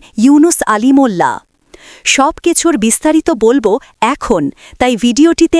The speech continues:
একটা লাইক দিয়ে সম্পূর্ণ ভিডিওটি মনোযোগ দিয়ে দেখতে থাকুন। আন্তর্জাতিক অপরাধ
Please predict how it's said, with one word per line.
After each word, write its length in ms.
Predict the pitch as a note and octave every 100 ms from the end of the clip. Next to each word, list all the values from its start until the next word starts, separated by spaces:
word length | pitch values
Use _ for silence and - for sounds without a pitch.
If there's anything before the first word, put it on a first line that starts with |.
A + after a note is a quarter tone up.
| -
একটা 260 | G#3 - A#3 F3+
লাইক 220 | F#3+ D4 F#3
দিয়ে 220 | E3+ D4 F3+ C4+ - -
সম্পূর্ণ 440 | C4 C4 C#4 F4 F4+
ভিডিওটি 540 | E4+ A3+ C#4+ E4+ - A3 D4 -
মনোযোগ 480 | G#3+ A#3+ C#4+ E4+ F4 B3+
দিয়ে 160 | G#3+ A#3 -
দেখতে 260 | C#4+ - B3
থাকুন। 420 | G#3 - F3 D3 C3+ - _ _ _ - -
আন্তর্জাতিক 720 | B3+ C#4+ F#4 F#4 E4+ E4+ F4 -
অপরাধ 420 | A3 A3 C#4 C#4+